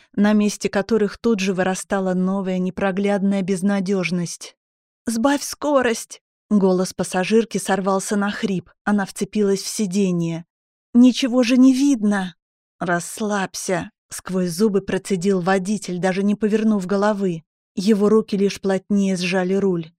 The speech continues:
Двигатель взревел, подчиняясь резкому нажатию педали газа.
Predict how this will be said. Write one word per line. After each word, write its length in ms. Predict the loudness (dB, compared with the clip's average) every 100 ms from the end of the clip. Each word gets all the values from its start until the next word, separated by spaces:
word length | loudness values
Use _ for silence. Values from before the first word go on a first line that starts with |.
| _ _ _
Двигатель 640 | -2 2 4 4 0 -2 -4
взревел, 600 | 0 2 2 0 -2 -2
подчиняясь 720 | -6 -6 -2 0 0 -2 -2
резкому 460 | -2 -2 -2 -2 0
нажатию 580 | -2 -2 -4 -4 -4
педали 360 | -2 0 0 -2
газа. 500 | -2 -2 -2 -6